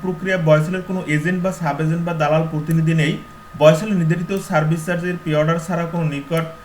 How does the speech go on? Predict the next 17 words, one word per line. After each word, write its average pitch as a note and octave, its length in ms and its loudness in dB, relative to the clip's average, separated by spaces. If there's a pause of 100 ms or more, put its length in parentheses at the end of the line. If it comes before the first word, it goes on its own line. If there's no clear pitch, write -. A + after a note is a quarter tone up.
(240)
কোনো F#3 180 2
ধরনের G3+ 280 2
নগদ E3 340 2
অর্থ E3+ 240 -4
গ্রহণ D#3 460 2 (480)
করে C3 240 4
না। F2+ 140 -4 (380)
অর্থাৎ C#3+ 260 0
বয়সেলের D#3+ 360 2
মাধ্যমে G#3 400 2
যদি F3+ 320 -2
আপনি F3+ 320 -2 (920)
যেতে E3 280 -4
চান D#3 260 -2
তাহলে E3 300 0 (280)
টাকা D#3 220 -2
পয়সা F#3 360 -2